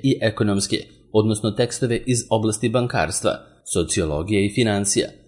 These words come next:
te ekologije i zaštite životne sredine, ali i svake druge naučne discipline koje se može svrstati i u prirodne i u društvene. Prilikom obrade svih onih materijala koji se mogu na internetu videti,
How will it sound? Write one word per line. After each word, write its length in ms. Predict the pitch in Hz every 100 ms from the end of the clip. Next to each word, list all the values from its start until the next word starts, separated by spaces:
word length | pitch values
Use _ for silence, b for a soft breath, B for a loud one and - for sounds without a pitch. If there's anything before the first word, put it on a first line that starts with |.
| _
te 180 | 123 120
ekologije 640 | 117 - 110 110 127 120 -
i 80 | 123
zaštite 540 | 117 104 - 107 110
životne 440 | 101 76 73 98
sredine, 680 | 90 101 87 95 90 - -
ali 280 | - 98 98 -
i 80 |
svake 340 | 110 113 110 117
druge 280 | 127 131 110
naučne 460 | 90 78 - 110
discipline 840 | 101 104 107 107 101 98 95 - -
koje 180 | 127 117
se 120 | 127
može 260 | 120 123 117
svrstati 580 | 123 117 123 110 113 120
i 120 | 120
u 140 | 113
prirodne 560 | - 73 90 110 104 -
i 180 | 120 -
u 80 | 143
društvene. 760 | 120 80 - 107 85 - - -
Prilikom 420 | 113 107 - 104
obrade 340 | 113 127 127
svih 300 | 123 135 120
onih 260 | 120 117 120
materijala 840 | 120 117 123 120 120 98 - - -
koji 180 | 117 107
se 160 | -
mogu 300 | 113 120 117
na 140 | 117 120
internetu 520 | 113 120 113 117 131
videti, 560 | 107 117 117 - -